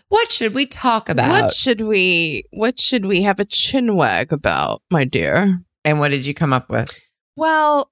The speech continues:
Speaker 2: you know, we don't wanna be too serious on here 'cause we like to laugh, but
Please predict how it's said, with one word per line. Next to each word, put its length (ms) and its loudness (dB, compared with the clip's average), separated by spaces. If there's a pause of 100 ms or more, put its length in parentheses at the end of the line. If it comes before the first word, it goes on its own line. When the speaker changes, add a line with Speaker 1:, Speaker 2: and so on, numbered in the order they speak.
Speaker 2:
you 100 -4
know, 360 2
we 100 -4
don't 160 0
wanna 160 2
be 200 -2
too 300 0
serious 600 0
on 120 0
here 220 2
'cause 220 -2
we 100 0
like 280 0
to 120 0
laugh, 560 -2
but 220 2